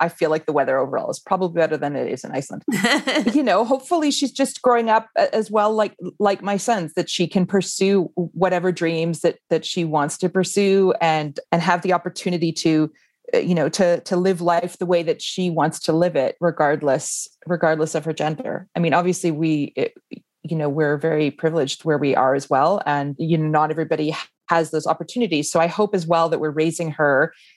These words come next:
Speaker 1: and just all of our children to help to, you know, not become complacent, to help to elevate people's voices and speak up when they see injustice. And I actually think that that's especially important for my three sons.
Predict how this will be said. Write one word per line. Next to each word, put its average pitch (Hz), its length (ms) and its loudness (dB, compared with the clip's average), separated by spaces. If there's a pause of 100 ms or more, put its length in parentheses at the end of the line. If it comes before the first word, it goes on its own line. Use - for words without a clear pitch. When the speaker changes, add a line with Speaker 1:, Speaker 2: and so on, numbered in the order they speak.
Speaker 1:
and 202 160 2
just 214 200 0
all 208 180 2
of 214 60 -2
our 196 100 0
children 156 440 -2
to 156 300 2 (360)
help 170 500 0
to, 180 480 0
you 175 160 -2
know, 175 160 0
not 180 420 0
become 160 540 -2
complacent, 180 760 -2
to 180 60 -10
help 165 260 -2
to - 140 -4
elevate 170 300 0
people's 170 320 -4
voices 165 500 2
and 160 160 -8
speak - 300 -4
up 147 160 0 (140)
when 170 160 -2
they 156 100 0
see 156 160 -4
injustice. - 600 -4 (380)
And 202 140 2
I 185 40 2
actually 262 380 0
think 185 260 -4 (200)
that 180 140 0
that's - 360 -2 (540)
especially 208 360 0
important 185 320 -2
for 185 100 -4
my 175 100 0
three 160 240 -2
sons. 156 540 -2